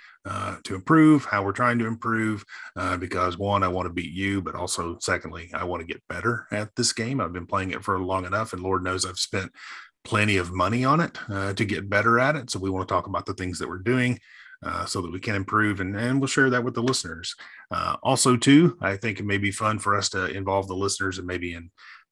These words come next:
deciding what punishments might be for some of the majors. You know, we could ask for suggestions. We're not necessarily, uh, beholden to any of them, because I know that, uh, sometimes that can get a little out of hand, but, uh, we're always looking for good ideas, ways we can make this fun. So,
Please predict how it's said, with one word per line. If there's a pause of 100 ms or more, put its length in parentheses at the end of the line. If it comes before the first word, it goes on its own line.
(240)
deciding
what
punishments
might
be
for
some
of
the
majors.
You
know,
we
could
ask
for
suggestions. (320)
We're
not
necessarily, (320)
uh,
beholden
to
any
of
them,
because
I
know
that,
uh,
sometimes
that
can
get
a
little
out
of
hand, (240)
but, (280)
uh,
we're
always (100)
looking
for
good (200)
ideas,
ways
we
can
make
this
fun.
So,